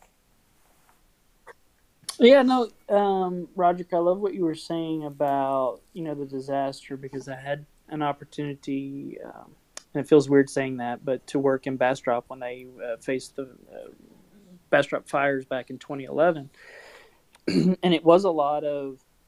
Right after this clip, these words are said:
resistance to this, you know, "Oh, we're gonna come back and build back better." And, and the community really just said, "No, I just want my community back. I, you know, I don't need better. I just need my community." And, and there was a lot of trust building.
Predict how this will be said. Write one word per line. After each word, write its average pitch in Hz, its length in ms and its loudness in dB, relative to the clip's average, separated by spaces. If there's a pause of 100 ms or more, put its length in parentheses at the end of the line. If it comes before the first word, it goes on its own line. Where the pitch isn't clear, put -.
(300)
resistance 156 800 -6
to 156 320 -2
this, 143 300 -4 (180)
you 160 100 -8
know, 147 80 -6
"Oh, 170 100 2
we're 175 120 2
gonna 170 120 -2
come 160 200 -6
back 147 260 0
and 139 180 -12
build 151 260 2
back 135 220 -2
better." 143 480 -4
And, 127 240 -14
and 135 300 -18
the 143 80 -2
community 170 420 -2
really 151 200 2
just 147 240 -8
said, 139 200 -2
"No, 156 100 2
I 165 100 8
just 165 200 -12
want 147 160 -4
my 135 140 -8
community 147 480 -10
back. 113 320 -12
I, 131 60 -12 (260)
you 139 80 -10
know, 120 80 -6
I 147 40 -2
don't 151 140 -2
need 165 240 -2
better. 156 300 8
I 127 80 -4
just 139 240 -10
need 147 160 -8
my 127 220 -12
community." 135 520 -6
And, 131 340 -12 (120)
and 135 360 -10 (640)
there 156 100 10
was 156 240 6
a 165 60 0
lot 151 240 0
of - 120 -14
trust 165 440 -8
building. 139 520 -8